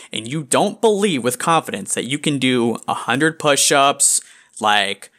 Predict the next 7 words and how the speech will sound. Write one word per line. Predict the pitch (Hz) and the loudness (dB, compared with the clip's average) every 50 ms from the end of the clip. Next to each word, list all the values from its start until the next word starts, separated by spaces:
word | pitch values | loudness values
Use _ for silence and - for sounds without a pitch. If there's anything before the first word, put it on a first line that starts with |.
| _ _ _ _ _ _ _ _ - - | _ _ _ _ _ _ _ _ -8 -8
hundred | - - 127 127 139 143 151 143 123 | -4 -2 -2 0 0 0 0 0 2
jumping | - 147 139 135 143 135 131 | 0 0 0 0 -2 -2 -2
jacks, | 120 127 123 127 123 120 123 - - - - - - - - _ _ _ _ _ _ _ _ _ _ - | 0 2 2 4 4 4 2 2 2 2 2 2 0 -2 -4 _ _ _ _ _ _ _ _ _ _ 0
uh, | 117 120 117 117 117 113 113 104 98 - - - _ _ _ _ _ | 2 4 4 4 4 4 4 4 2 0 -2 -6 _ _ _ _ _
running | - 120 127 139 143 143 143 143 143 139 139 131 123 117 | -10 -4 0 0 2 2 2 2 0 0 0 -2 -2 -2
for, | - 120 107 101 | -2 -2 -2 0
like, | 101 98 98 98 95 98 - _ - | 0 0 0 0 -2 -4 -6 _ -14